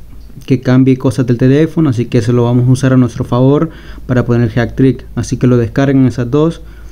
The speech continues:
y nos vamos a dirigir al Z Archiver. El Z Archiver es esta aplicación verde que ven por acá, también está en la Play Store, así que también la descargan, pero la mayoría ya lo tienen, así que por eso no lo pongo que lo descarguen, pero si no lo tienen lo descargan.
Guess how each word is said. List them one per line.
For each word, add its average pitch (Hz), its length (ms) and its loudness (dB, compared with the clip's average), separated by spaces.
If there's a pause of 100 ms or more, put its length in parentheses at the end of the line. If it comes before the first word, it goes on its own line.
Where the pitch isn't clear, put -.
(180)
y 131 120 4
nos 123 80 2
vamos 123 260 4
a 131 60 4
dirigir 131 480 2
al 127 120 0
Z 123 240 -2
Archiver. 117 580 0 (760)
El 131 140 2
Z 139 180 0
Archiver 147 360 0
es 135 120 2
esta 135 160 0
aplicación 123 500 0
verde 131 280 2
que 127 100 -4
ven 123 160 2
por 120 160 -2
acá, 143 380 -2 (300)
también 123 300 4
está 123 160 2
en 131 40 4
la 127 100 2
Play 120 180 0
Store, 143 300 -2
así 131 140 -4
que 123 100 0
también 123 280 2
la 123 80 2
descargan, 143 720 0
pero 127 120 2
la 123 120 4
mayoría 123 340 4
ya 123 80 2
lo 117 100 -2
tienen, 143 300 2
así 113 220 -2
que - 100 -4
por 120 180 -4
eso 113 120 -2
no 117 100 2
lo 113 120 0
pongo 120 220 -2
que 117 80 -6
lo 113 80 -2
descarguen, 135 480 0 (300)
pero 123 120 -2
si 131 100 0
no 127 60 6
lo 127 60 4
tienen 135 220 4
lo 123 80 2
descargan. 110 600 -2